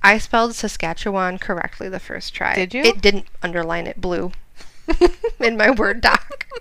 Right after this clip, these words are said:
Speaker 1: He was seen binge drinking with a woman named Barb Berkeley. Barb was taken to the hospital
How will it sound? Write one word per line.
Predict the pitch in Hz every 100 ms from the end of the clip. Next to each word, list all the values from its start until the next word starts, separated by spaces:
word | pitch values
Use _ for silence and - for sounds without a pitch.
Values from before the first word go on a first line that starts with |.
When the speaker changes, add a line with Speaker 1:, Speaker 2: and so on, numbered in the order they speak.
| - 392 - - 403 - 294 - - - - - -
Speaker 1:
He | 247
was | 226 226
seen | 226 208
binge | 202 202 208 196
drinking | 214 220 220
with | 202 196
a |
woman | 190 202 208 208
named | 190 185 -
Barb | 175 170 175
Berkeley. | 240 254 - 262 254 247 - - -
Barb | 208 220 233
was | 269
taken | - 226 214
to | 202
the | 180
hospital | 180 180 180 - 208 202 202